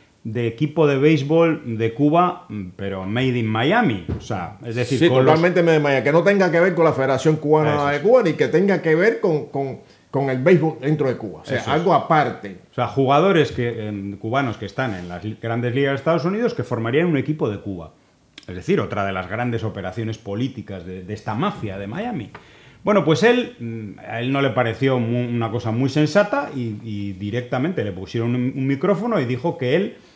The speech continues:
Speaker 1: a él le gustaría, ¿qué es lo que le gustaría? Lo que ahora hay en Cuba, que hubiera una selección de Cuba oficial en la que estuvieran jugadores, eh, de Cuba que juegan en Cuba y también que juegan en Estados Unidos o en cualquier otra liga. Bueno,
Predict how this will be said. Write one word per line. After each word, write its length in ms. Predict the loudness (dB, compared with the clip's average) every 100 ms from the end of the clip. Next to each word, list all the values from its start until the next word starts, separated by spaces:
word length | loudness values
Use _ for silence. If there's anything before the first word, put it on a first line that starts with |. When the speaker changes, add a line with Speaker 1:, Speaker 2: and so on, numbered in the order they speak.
| _ 2
Speaker 1:
a 160 | 4
él 100 | 4
le 60 | 4
gustaría, 840 | 4 4 4 4 4 2 0 -8 _ 2
¿qué 80 |
es 80 | 4
lo 140 | 4 2
que 80 |
le 60 | 0
gustaría? 460 | 0 0 0 2 0
Lo 180 | -2
que 80 | -2
ahora 220 | -2 0
hay 220 | -2 -4 -8
en 100 | -10
Cuba, 360 | -8 -6 -6 -8 _ _ _ -20 -10
que 100 | -2
hubiera 260 | 0 0
una 220 | -2 -6
selección 500 | -4 -4 -4 -4 -4
de 400 | -4 -2 -2 -4 0
Cuba 380 | 0 -2 -8 -14
oficial 640 | -10 -10 -2 0 0 -4 -10 _ -20 _
en 220 | -2 2
la 180 | 2 0
que 100 | -2
estuvieran 580 | -4 -4 0 2 2 -2
jugadores, 800 | -6 -6 -2 0 0 -2 -12 -20 _ _ _ _
eh, 240 | -10 -6 -6
de 120 | 2
Cuba 280 | 4 4 -2
que 80 |
juegan 300 | -6 -2 0
en 120 | 0 -2
Cuba 280 | -2 -2 0
y 120 | 0
también 600 | 2 2 4 4 2 -2 -10 -18 -16 -12
que 100 | -10
juegan 340 | -4 -2 0 -2
en 120 | -4
Estados 340 | -4 -4 -2
Unidos 320 | -4 -2 -4 -6
o 140 | -8 -6
en 80 |
cualquier 380 | -6 -10 -8 -10
otra 200 | -10 -14
liga. 280 | -12 -10 -12 -16 -12
Bueno, 280 | -10 -10